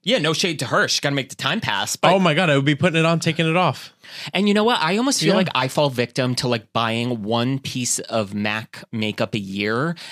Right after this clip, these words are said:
Speaker 1: out of, like, nostalgia, where I, like, walk in the store. I just did it this holiday season. I went in there, I bought a lipstick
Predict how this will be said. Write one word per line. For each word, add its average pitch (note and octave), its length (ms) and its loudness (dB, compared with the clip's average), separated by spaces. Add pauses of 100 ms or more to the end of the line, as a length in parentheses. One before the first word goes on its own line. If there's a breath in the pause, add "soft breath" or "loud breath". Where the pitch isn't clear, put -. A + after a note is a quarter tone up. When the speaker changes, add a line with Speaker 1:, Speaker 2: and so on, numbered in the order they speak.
(140 loud breath)
Speaker 1:
out B2+ 180 2
of, A#2 120 -2
like, A#2+ 220 -2
nostalgia, E3+ 800 -4 (340 soft breath)
where D#3 140 2
I, D3+ 60 2
like, D3 200 0
walk B2+ 300 2
in D3+ 80 2
the F3 80 2
store. A#2 420 2 (220 loud breath)
I D3+ 80 0
just E3+ 400 -2
did F3+ 160 0
it G2+ 100 -4
this B2 160 -2
holiday C3 300 0
season. A#2 360 -4
I A#2 120 0
went C3 240 0
in D#3+ 120 0
there, A2+ 360 0 (320 soft breath)
I B2 80 2
bought C3 400 2
a A#2+ 80 2
lipstick C#3 600 -2